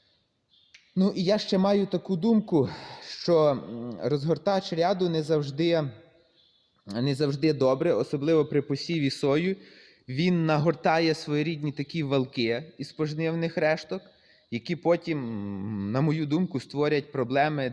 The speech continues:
для, е, збирання цієї сої, для флексі жатки, як вона буде поводитись.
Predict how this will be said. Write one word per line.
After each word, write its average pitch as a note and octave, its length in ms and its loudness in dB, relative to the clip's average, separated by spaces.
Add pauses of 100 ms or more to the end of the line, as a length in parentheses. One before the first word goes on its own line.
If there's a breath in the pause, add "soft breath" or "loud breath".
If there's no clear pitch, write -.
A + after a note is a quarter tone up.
для, A#2 460 0 (400 loud breath)
е, G2+ 380 -2
збирання A2 560 0
цієї A#2+ 400 -2
сої, E3+ 460 -2 (720 soft breath)
для B2 260 -2
флексі D3 480 -2
жатки, G#2 460 -4
як C#3 260 -2
вона C#3+ 240 -4
буде C3 440 -2 (220)
поводитись. G2 720 -4